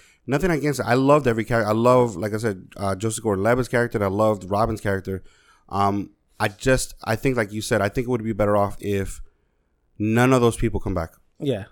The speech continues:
Speaker 1: Like, it was a completely one-off, but you maybe keep the director and the writer.
Speaker 2: Yeah.
Speaker 1: So that way it can still feel like the
Speaker 2: If
Speaker 1: first
Speaker 2: the
Speaker 1: one.
Speaker 2: consistency is still there.
Speaker 1: Exactly. It feels like the first movie, but definitely new people, new characters get introduced, and, you know, new experiences with the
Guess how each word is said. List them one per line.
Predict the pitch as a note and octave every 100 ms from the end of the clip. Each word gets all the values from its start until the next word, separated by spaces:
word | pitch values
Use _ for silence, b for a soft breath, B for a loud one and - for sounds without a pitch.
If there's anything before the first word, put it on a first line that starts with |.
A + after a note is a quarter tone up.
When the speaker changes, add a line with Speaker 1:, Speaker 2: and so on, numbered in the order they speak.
| -
Speaker 1:
Like, | G#2+ G2
it | A2
was | A2+ A2+ G#2+
a | G2+
completely | G#2 G2 B2+ B2+
one-off, | A2+ A2 G#2
but | A2 -
you |
maybe | B2+ C#3+
keep | C#3 C#3
the | B2+
director | G2+ G2+ G2 B2 - D#3 E3 _ _ _ _ -
and | A2
the | F#2+
writer. | F#2+ A2 C#3 D3+ - _
Speaker 2:
Yeah. | C#3 C3+ A2 A#2
Speaker 1:
So | -
that | A2 A2+
way | B2+ B2+
it | A2+ A2+
can | A2
still | - - A#2
feel | - - C3 C3
like | C3 -
the | A#2+
Speaker 2:
If |
Speaker 1:
first | - B2+ C3+
Speaker 2:
the |
Speaker 1:
one. | C#3
Speaker 2:
consistency | C#3 C#3 D3 - C3+ C#3+
is | B2
still | - B2
there. | G#2+ A#2 A#2
Speaker 1:
Exactly. | G#2+ A2+ G#2 -
It | G2+ G#2+
feels | - D3+ E3
like | D3
the | C3+
first | - B2+ A#2+
movie, | A#2 G#2+ G#2 G2 G2 _ _ _ -
but | G#2 G2
definitely | - A#2 B2+ G#2
new | G#2 G2+
people, | - A2 - G2+
new | G2+ G2
characters | G#2 G2 F#2+ F#2+
get | G2 F2+
introduced, | F#2 G2 G2 G2 - _ _ _ _ _ -
and, | G2+ G2+ G2 G2
you | G2+
know, | F#2 E2+ F#2
new | G#2+ B2
experiences | - - B2 A2+ G#2+
with | F2+ G2 G2+ - - -
the | F#2+ F#2 F2 E2+ E2+